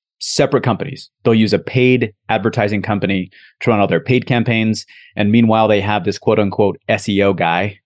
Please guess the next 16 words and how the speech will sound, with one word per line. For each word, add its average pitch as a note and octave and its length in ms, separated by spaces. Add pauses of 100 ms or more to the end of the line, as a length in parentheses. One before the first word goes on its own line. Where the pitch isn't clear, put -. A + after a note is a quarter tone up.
(440)
right, F#2+ 360
that G#2 220
kind G2+ 200
of F2+ 220 (120)
does F#2 260
quote-unquote F#2 560
S F#2 200
E F2 120
O F2 100
for E2+ 220
them. E2+ 200 (540)
And C3 300 (200)
it's C#3+ 220
been D3 640
increasingly C3+ 560
difficult G#2 800